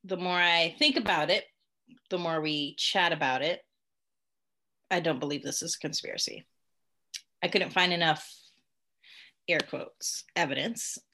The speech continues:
to show that they are laundering money, no examples, no eyewitnesses, no,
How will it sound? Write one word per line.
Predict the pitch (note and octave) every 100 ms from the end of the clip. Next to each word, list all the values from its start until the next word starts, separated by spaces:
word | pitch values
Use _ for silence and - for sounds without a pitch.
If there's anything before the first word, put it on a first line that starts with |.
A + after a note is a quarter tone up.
| -
to | G#3
show | - A3 G3+ G3+
that | G3 F#3+
they | F#3 F3
are | D#3+ D#3
laundering | D3 C#3 C#3 D3 D#3+
money, | F#3+ G3+ F#3 F#3 F#3 F#3 F#3 - - - - _
no | F3+ F3 D3
examples, | C#3+ D#3 G3 F#3+ F#3+ F3+ F3+ F3
no | D3 C3
eyewitnesses, | C#3 - F3+ F#3+ E3+ - F3 E3+ E3 -
no, | F#3 F3+ E3 D#3 D#3 D#3 D3 D3 -